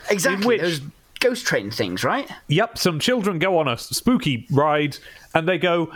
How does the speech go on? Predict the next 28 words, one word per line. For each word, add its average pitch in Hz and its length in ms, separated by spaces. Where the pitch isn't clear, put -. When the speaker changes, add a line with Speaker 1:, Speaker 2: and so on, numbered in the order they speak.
Speaker 1:
"Oh, 247 80
look, 311 240
it's 185 160
a 202 60
Dungeons 151 460
and 185 120
Dragons 170 420
ride." 101 380
And 180 120
I, 156 320
as 156 120
a 143 40
very 139 220
young 127 160
child, 135 380
just - 160
starting 113 340
school 147 300
or 104 80
thereabouts, 107 500
go, 180 320
"I 165 120
guess 147 220
that's 185 220
a 226 60
kind 262 240
of 214 80
ride 233 340